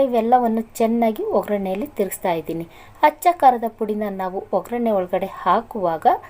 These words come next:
ಗ್ಯಾಸ್ ಉರಿನ ಸ್ವಲ್ಪ ಕಮ್ಮಿಯಲ್ಲಿಟ್ಕೊಂಡು ಅಚ್ಚ ಖಾರದ ಪುಡಿನ ಹಾಕ್ಕೊಳ್ಳಿ. ಇವಾಗ ಕಟ್ ಮಾಡಿ ತೊಳೆದಿಟ್ಕೊಂಡಿದ್ದಂತಹ ತರಕಾರಿಗಳನ್ನ ಒಗ್ಗರಣೆ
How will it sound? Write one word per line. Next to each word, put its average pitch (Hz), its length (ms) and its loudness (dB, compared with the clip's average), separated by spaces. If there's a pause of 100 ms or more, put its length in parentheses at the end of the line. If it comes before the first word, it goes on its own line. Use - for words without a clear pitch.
(440)
ಗ್ಯಾಸ್ 302 260 0 (160)
ಉರಿನ 208 240 -2 (140)
ಸ್ವಲ್ಪ 196 200 -2 (200)
ಕಮ್ಮಿಯಲ್ಲಿಟ್ಕೊಂಡು 269 880 -2 (1120)
ಅಚ್ಚ 240 100 -8 (120)
ಖಾರದ 185 280 -2
ಪುಡಿನ 190 260 -4 (280)
ಹಾಕ್ಕೊಳ್ಳಿ. 170 500 0 (500)
ಇವಾಗ 220 240 6 (380)
ಕಟ್ 285 260 0
ಮಾಡಿ 294 160 2 (140)
ತೊಳೆದಿಟ್ಕೊಂಡಿದ್ದಂತಹ 202 1120 0 (120)
ತರಕಾರಿಗಳನ್ನ 214 760 2 (180)
ಒಗ್ಗರಣೆ 190 360 2